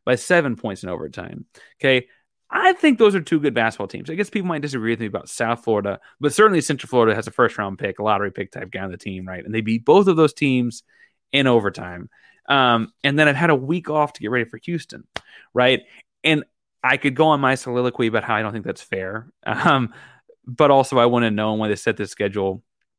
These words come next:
almost a year ago now that, like, in theory, Houston would have wanted more time here. I would thought they want more time at a couple different spots, right?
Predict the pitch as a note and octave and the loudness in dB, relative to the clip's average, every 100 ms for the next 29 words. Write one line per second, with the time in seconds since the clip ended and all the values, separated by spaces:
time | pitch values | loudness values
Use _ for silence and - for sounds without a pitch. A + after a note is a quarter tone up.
0 | _ _ _ _ _ _ - - G2+ G2+ | _ _ _ _ _ _ -18 -10 -8 -8
1 | - F#2+ G2+ A2 A#2 A2+ A2+ A2 F#2+ D2 | -8 -4 -2 0 0 2 2 0 0 0
2 | F#2+ - - - _ _ - B2 G#2+ - | -2 -4 -16 -20 _ _ 0 2 2 2
3 | B2 G#2+ G2+ F#2+ B2 A#2 A#2+ G#2 G2+ G#2 | 4 6 4 2 0 -2 -2 -2 -2 -2
4 | G#2 G2 G2 G2 A2+ G2+ F#2+ G2 G#2+ G2+ | -2 -2 -4 -2 0 0 -2 0 0 2
5 | G2 G2+ G2+ G#2 G2+ G#2 G2 G#2 - A2 | -2 0 -2 -2 -4 -4 -4 -4 -4 -4
6 | G2 A2 - G2 F2+ G2+ - G#2+ G2 A2 | -4 -4 -4 -4 -4 -6 -4 0 2 2